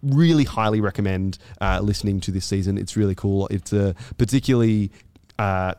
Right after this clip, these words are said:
it's a particular season close to my heart, um, as I'm very passionate about evangelism. Um, but Tim, I just thought, could you give us a little, before we get into the rest of the podcast where we talk a little bit more about evangelism, um, uh, in a different way,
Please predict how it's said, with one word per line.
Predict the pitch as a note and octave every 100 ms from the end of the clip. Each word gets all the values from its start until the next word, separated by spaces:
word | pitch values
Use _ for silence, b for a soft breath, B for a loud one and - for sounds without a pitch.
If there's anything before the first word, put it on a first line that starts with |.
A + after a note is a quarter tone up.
| - _ _ _ _ _ -
it's | G2+
a | G#2
particular | - A2+ B2+ A#2
season | - A#2+ A2
close | A2 A#2+ -
to | G#2+
my | G#2
heart, | G2+ G#2+ G#2+ - B B
um, | G#2 F#2+ F#2+ G2 G2 F#2+ -
as | F#2+ F#2+ -
I'm | F#2+ F#2+ F#2+
very | G2 F#2+
passionate | F#2+ F#2+ - F#2 -
about | F#2+ F2+ F2+ B B -
evangelism. | F#2+ G2+ G2+ G#2 G#2+ - B B
Um, | C3 C3+ C3+ C3+ C3 - -
but | C#3+ C3+
Tim, | G3 F#3+
I | F3+
just | F#3
thought, | G#3 F3 B2
could | E3
you | D3 G3 A3 A3
give | F#3
us | E3+ -
a |
little, | D3+
before | C3 - F3+
we | F3+
get | D3+
into | C#3 B2+
the |
rest | B2+ A#2+
of | A#2
the | B2
podcast | A2+ G2+ F#2+
where | G#2+
we | G#2 C#3+
talk | D#3 B2+ -
a |
little | G#2+ G#2 G2+
bit | G2+
more | A2 G2+
about | G2 F#2+
evangelism, | F#2 F#2 F2+ F#2 E2+ F2+ - B B B -
um, | F#2+ F2+ F2 F2 F2 - _ _ -
uh, | G#2
in | G#2 G#2
a | G2+
different | F2+ G#2+ G2
way, | G#2 G#2 G#2+ F#2+ G2+